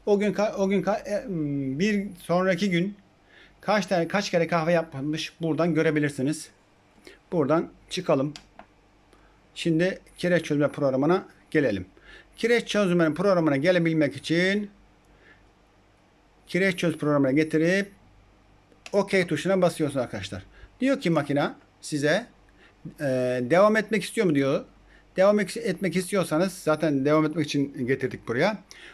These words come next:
Okey tuşuna bastığınızda kireç çözme programı başlıyor. Kireç çözme programı başlamadan önce şöyle yapalım arkadaşlar. Şöyle yapıyorsunuz, a-, affedersiniz. E, su haznesini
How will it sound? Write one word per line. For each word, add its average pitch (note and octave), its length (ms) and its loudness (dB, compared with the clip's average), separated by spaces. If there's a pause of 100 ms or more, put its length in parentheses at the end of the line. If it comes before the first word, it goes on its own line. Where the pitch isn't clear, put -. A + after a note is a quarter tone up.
(160)
Okey G#3 280 0
tuşuna G3 300 0
bastığınızda G3+ 840 2 (420)
kireç A#3+ 320 2
çözme G3+ 280 2
programı G3+ 400 2
başlıyor. D#3+ 380 4 (240)
Kireç C#4 220 4
çözme C#4+ 180 4
programı C4 280 4
başlamadan G#3 440 4
önce A#3 340 4
şöyle A3+ 260 4
yapalım F#3+ 260 6
arkadaşlar. C#3+ 440 2 (880)
Şöyle F3 280 2
yapıyorsunuz, C#3+ 480 -2
a-, C#3+ 280 -4
affedersiniz. C3+ 600 2 (880)
E, C3 320 2 (840)
su B3+ 160 0
haznesini G#3+ 800 2